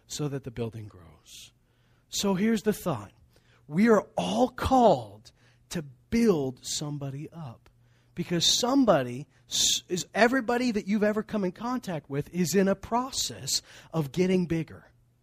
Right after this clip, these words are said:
At least they should be, right? They're not baby Christians for the rest of their life. They shouldn't be baby Christians for the rest of their life. So your call,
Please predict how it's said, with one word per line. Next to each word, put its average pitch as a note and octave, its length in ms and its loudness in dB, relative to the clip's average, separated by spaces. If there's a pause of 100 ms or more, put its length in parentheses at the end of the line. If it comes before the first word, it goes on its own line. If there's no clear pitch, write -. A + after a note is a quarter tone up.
(340)
At - 100 -4
least - 120 2
they G#3+ 80 0
should A3+ 300 0
be, A#2+ 140 -2
right? C3 300 -10 (1200)
They're G3 120 8
not G3 260 6
baby G#3+ 300 4
Christians G#3 480 -2
for G3 120 -6
the F3 80 0
rest E3+ 260 -2
of G3+ 80 -2
their G3+ 80 2
life. G3+ 260 2
They A3+ 100 4
shouldn't C#4+ 400 4
be A3 120 0
baby F3 280 4
Christians D3+ 380 -4
for - 80 -12
the C#3+ 80 -6
rest C#3 200 -6
of C#3+ 60 -8
their C3+ 80 -8
life. A#2+ 220 -6 (460)
So A#3+ 340 10
your C4 460 8
call, C4+ 720 10